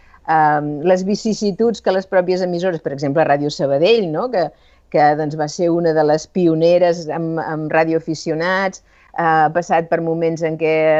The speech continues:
ha sigut del bisbat, altres ara que vosaltres que sou, no? municipals, no? Doncs, clar, eh, és impossible reflectir tot això. Eh, ni jo ho tinc a la memòria, malgrat que portem tants anys treballant-hi,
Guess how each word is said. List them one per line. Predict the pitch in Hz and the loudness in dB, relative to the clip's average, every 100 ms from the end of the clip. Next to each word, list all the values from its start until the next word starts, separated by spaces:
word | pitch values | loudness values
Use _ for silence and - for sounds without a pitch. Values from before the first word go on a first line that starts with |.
| 156 143 | 2 0
ha | 147 | -4
sigut | 160 156 156 | -6 -4 0
del | 156 151 | 0 0
bisbat, | 175 160 185 175 175 | -2 0 2 2 0
altres | 180 170 170 | -2 -2 -2
ara | 165 156 160 | 0 0 -2
que | 165 | -4
vosaltres | 160 165 156 165 | -4 -4 -4 -8
que | - 175 | -8 -4
sou, | 196 175 170 | 0 0 0
no? | 165 160 233 | -4 -4 -6
municipals, | 208 160 147 156 165 175 - 180 190 202 180 | -6 -6 -4 -4 -6 -4 0 2 2 -2 -8
no? | 220 - _ _ _ _ | -10 -12 _ _ _ _
Doncs, | 175 185 180 165 - 165 | -2 0 0 -4 -10 -6
clar, | 165 160 214 - | -2 -2 -4 -6
eh, | 143 135 127 | -6 -6 -8
és | 143 156 | -8 -6
impossible | 190 156 - 277 190 | -4 -4 -2 -2 0
reflectir | 139 143 147 139 139 | -2 -2 -4 -4 -6
tot | 131 135 | -4 -4
això. | 135 - 127 - _ _ _ _ _ | -6 -4 -6 -6 _ _ _ _ _
Eh, | 156 147 143 139 135 | -2 0 0 0 2
ni | 180 180 | 4 4
jo | 170 180 | 6 4
ho | 214 196 | 4 2
tinc | 180 165 | 0 2
a | 151 | 0
la | 151 | 0
memòria, | 147 151 147 147 | -2 -2 0 -2
malgrat | 143 143 143 143 147 | -4 -4 -4 -4 -6
que | 151 | -8
portem | 143 139 143 139 | -8 -4 -4 -2
tants | 135 135 | -4 -2
anys | 139 131 127 | -2 -4 -4
treballant-hi, | 139 131 127 123 123 131 | -4 -2 -2 -2 -4 -6